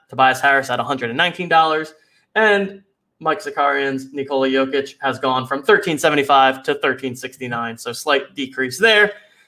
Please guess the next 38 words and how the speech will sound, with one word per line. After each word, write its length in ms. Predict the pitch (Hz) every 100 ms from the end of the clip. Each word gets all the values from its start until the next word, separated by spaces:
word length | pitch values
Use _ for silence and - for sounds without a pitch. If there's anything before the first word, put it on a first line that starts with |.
| _ _
Gonna 140 | 160
be 120 | 135 131
anyone's 340 | 131 127 123
game 340 | 123 123 120
come 200 | 117 135
Monday 280 | 120 120 120
night. 260 | 120 123 123
Again, 300 | 127 123 120
we 120 | 123
will 160 | 120 123
be 280 | 123 127 123
using 580 | 139 135 131 131 127 -
the 140 | 127
final 580 | 120 131 127 127 120 - _
seven-day 1040 | - - 156 143 139 139 - 135 131 127
percentage 440 | 131 123 123 120
change 380 | - 214 208 190 -
on 100 | 127
the 120 | -
O 100 | 143
T 140 | 139 131
M 100 | 127
N 100 | 123
F 120 | 123
T 100 | 131
dot 180 | 120 -
com 180 | 123
website 440 | 123 135 - 127 123 - _ -
as 280 | 156 147 135 -
the 260 | 135 135 135
official 680 | 131 160 139 143 127 117 _ _
tracker 360 | - 123 131 120
for 160 | 208
whoever 240 | 208 160 135
wins 280 | 123 117
this 180 | - 120
on 160 | - 64
Monday. 400 | 64 64 64